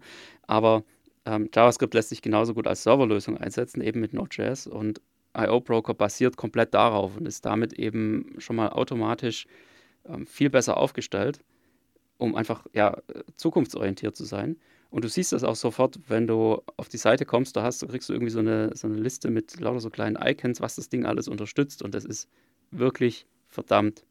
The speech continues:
viel. Das muss man echt sagen. Es ist mehr als bei fem. Und, ähm,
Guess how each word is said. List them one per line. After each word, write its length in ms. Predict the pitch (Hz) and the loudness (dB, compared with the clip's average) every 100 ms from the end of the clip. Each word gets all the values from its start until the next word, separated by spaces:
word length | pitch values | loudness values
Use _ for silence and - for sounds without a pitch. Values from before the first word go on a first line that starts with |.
| _ | _
viel. 360 | - 127 104 - _ _ _ _ _ _ | -6 -2 0 -2 _ _ _ _ _ _
Das 160 | - 110 | -12 -4
muss 160 | 117 104 | -4 -2
man 140 | 98 | -4
echt 100 | 110 | -4
sagen. 300 | - 113 101 | 0 0 0
Es 80 | 101 | -6
ist 140 | 104 | -6
mehr 180 | 113 117 | 0 2
als 140 | 110 | 2
bei 140 | - - | -2 -8
fem. 300 | - 123 165 _ _ _ _ _ _ _ _ _ _ _ _ _ | -4 -4 -4 _ _ _ _ _ _ _ _ _ _ _ _ _
Und, 280 | 113 113 113 | 0 2 4
ähm, 280 | 113 113 | 6 6